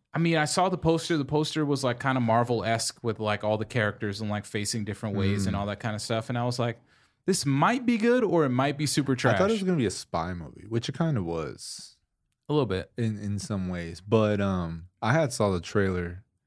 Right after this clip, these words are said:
Speaker 2: before, uh, I even, like,
Speaker 1: I
Speaker 2: right
Speaker 1: di-, I didn't, I
Speaker 2: before.
Speaker 1: didn't watch the, the trailer at
Speaker 2: Uh,
Speaker 1: all. I
Speaker 2: I
Speaker 1: just
Speaker 2: and the only reason I went was because initially I was gonna go see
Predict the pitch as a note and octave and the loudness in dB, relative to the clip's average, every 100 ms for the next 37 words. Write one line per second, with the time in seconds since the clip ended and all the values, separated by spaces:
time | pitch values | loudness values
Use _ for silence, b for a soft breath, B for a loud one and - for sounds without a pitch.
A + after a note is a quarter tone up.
0 | _ _ - G2+ - G2+ F#2 F2 E2 E2 | _ _ -6 -6 -2 0 0 -2 -6 -8
1 | - _ _ - G2 F2+ E2 G2 G2 F2+ | -16 _ _ -12 -8 -8 -8 -4 -4 -4
2 | F2 A2 F#2 E2 - - C#3 A2 B2 C#3 | -8 -6 -6 -6 -2 0 2 2 0 0
3 | G2+ C3+ D3 C3+ C3+ - A#2+ A2+ G2 A2+ | 0 0 0 0 -2 -2 0 0 -2 -6
4 | G#2 A#2+ A2 G2+ G#2 G#2 F#2 G2 _ - | -4 0 0 0 0 0 -4 -12 _ -6
5 | A#2+ B2+ B2 - b b B2 C#3 E3+ F3+ | -2 0 -2 -6 b b 4 6 4 4
6 | F#3 F3 D3 A2 A#2 C3+ B2 A2 F#2+ G#2+ | 4 2 2 2 0 -2 0 0 0 -2
7 | - B2 A2+ G2 F#2 - G#2+ B2 B2+ G#2+ | 4 6 6 4 0 -2 2 2 4 2
8 | G2+ F#2+ G2+ - _ _ _ - G2+ F#2+ | 4 4 0 -6 _ _ _ -2 0 2
9 | G#2 G2 F#2+ F#2 - - - G2 F#2 F#2 | 2 2 0 -2 -2 -4 0 0 2 -2